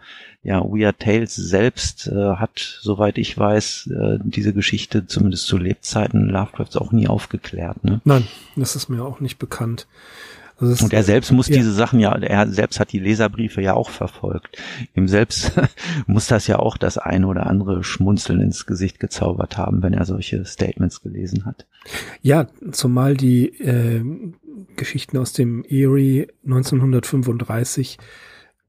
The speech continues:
Speaker 2: ähm, in der Juni-Ausgabe erschienen sind und alle Statements, die er dazu macht, bis auf einen Brief an, äh, Robert E. Howard vom vierundzwanzigsten Juli,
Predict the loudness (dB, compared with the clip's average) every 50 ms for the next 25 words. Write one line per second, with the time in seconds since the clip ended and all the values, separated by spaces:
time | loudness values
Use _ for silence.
0 | _ _ _ -8 -4 -2 0 0 0 0 0 -2 -2 -2 -2 -2 0 0 0 2
1 | 4 4 6 6 4 4 0 -2 -4 -4 -2 -2 -2 -2 -2 -2 -4 -4 -6 -8
2 | -8 -6 -4 -4 -4 -4 -4 -4 -4 -4 -4 -6 _ -20 -20 -20 -20 -16 _ -2
3 | -2 -2 -2 -4 -12 _ -4 2 4 6 6 6 6 4 2 0 0 0 0 2
4 | 2 0 -2 -2 -2 -4 -2 -2 0 0 0 0 0 0 0 0 0 0 2 2
5 | 0 -2 -2 -2 -2 0 0 0 -4 -4 -6 -6 -6 -10 -6 -2 -2 0 0 0
6 | 2 2 2 2 0 0 -2 -2 -2 -2 -2 -2 -4 -6 -2 0 0 2 2 2
7 | 0 -2 -2 -2 0 0 2 2 0 0 0 -2 -4 -4 -4 0 2 4 4 4
8 | 2 -2 -4 -4 -4 -4 -4 -6 -6 -4 -4 -4 -2 0 2 2 2 2 4 4
9 | 4 4 6 4 2